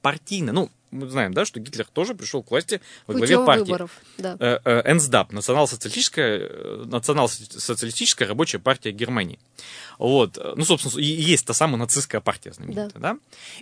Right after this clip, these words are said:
Speaker 1: И у них существовали свои собственные партийные структуры. Кстати, точно так же, как в К П С С, да, то, как в К П С С существует отдельный комсомол, э, пионерская организация. Кстати говоря, иногда, когда сравнивают, говорят, что вот пионерская организация и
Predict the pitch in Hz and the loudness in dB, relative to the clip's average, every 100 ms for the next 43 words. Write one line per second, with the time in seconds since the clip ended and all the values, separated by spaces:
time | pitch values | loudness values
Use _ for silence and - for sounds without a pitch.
0 | - 110 123 254 240 147 220 254 135 - | -10 -6 -2 -2 -2 0 0 0 -2 -2
1 | - 208 170 - 120 - 151 170 160 - | -2 -2 -4 -6 -10 -6 -6 -6 -10 -10
2 | 107 90 156 131 101 165 123 123 170 151 | -8 -2 -2 -2 0 0 2 0 -2 -8
3 | - - 147 139 139 - 85 131 143 104 | -14 -6 -4 0 0 -2 -2 0 0 -6
4 | - - - - 120 104 - 95 - 101 | -10 -10 -10 -4 -4 -4 -10 -12 -8 -6
5 | 104 87 - 78 - 95 160 233 240 240 | -6 -8 -12 -12 -8 0 4 6 6 6
6 | - - - 92 - 101 127 196 - 196 | 0 -20 -12 -8 -2 0 2 -2 2 0
7 | 185 190 190 196 190 - 131 - 156 151 | 2 0 2 2 2 0 -2 0 0 0
8 | 127 135 151 120 127 127 117 117 110 190 | -2 0 0 0 0 -2 -2 -2 -2 -2
9 | 294 277 131 113 131 - 110 - 120 135 | -2 0 -2 0 0 0 -8 -4 -2 0
10 | 135 - 110 98 113 117 151 196 - 95 | -4 -4 -8 -6 -6 -2 -2 -2 -4 -6
11 | - 123 | -6 -8